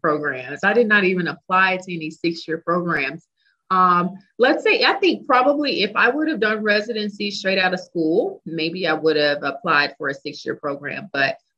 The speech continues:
when I went back to residency, I was thirty. So, you know, you, when you get a little bit older, you're like, "Okay, man, when am I gonna have kids? When am I gonna do this?" Not saying it can't be done. Um, but, you know,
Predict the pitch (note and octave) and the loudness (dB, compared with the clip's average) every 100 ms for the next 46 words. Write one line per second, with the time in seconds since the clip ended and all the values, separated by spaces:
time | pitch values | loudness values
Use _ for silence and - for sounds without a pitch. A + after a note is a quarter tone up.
0 | - E3 D#3+ G#3+ F#4 B3+ F#3 - E3+ F3 | -6 -6 0 4 4 2 0 0 0 0
1 | D#3+ E3 E3+ F#3 D#3+ E3 E3 D#3+ G#3 A3 | 2 2 2 -2 -6 -6 -4 0 2 0
2 | - F3 G#3 G3+ C#3 C#3 F3 F#3 F3 E3+ | 0 2 4 2 0 -10 -6 0 2 4
3 | E3 E3 E3 _ G3 F#3+ F3+ F3 G3 A3+ | 4 2 -4 _ -4 2 2 2 0 -2
4 | G#3 G#3 G#3+ B3 B3+ A#3+ B3 A3+ G3+ A3+ | -2 -2 2 4 6 6 6 4 2 2
5 | A3+ A#3+ A#3+ G#3+ G3+ C4 D#4 A3+ G#3 A#3 | 2 2 2 0 -2 -6 -6 -6 -6 -6
6 | D#4 D#4+ B3+ A#3+ E4 F4+ F4 F4 D#4+ D#4+ | -4 -4 -6 -4 -4 -4 -2 0 0 0
7 | D4+ - F4 F#4 - C#4 F#4 F#4+ F#4 F4 | -4 -2 -2 -2 -4 -6 -6 -4 -2 -2
8 | E4 E4+ E4 G4 F4+ C#4 A#3+ C#4+ F4+ - | 0 0 0 -2 -2 -4 -4 -2 -2 -4
9 | C#4+ A#3+ E3+ - B3 F3 F#3 F3 A#3+ D4+ | -8 -6 -6 -8 -16 -14 -16 -8 -8 -6
10 | A3+ G#3 G#3+ _ _ _ - F#3 F#3 F3+ | -10 -12 -14 _ _ _ 0 4 4 4
11 | F3+ A3 G#3+ G3+ - _ - A3 A3 G3+ | 0 2 2 2 -4 _ -12 -8 -4 0
12 | G3 F#3+ - | 2 2 0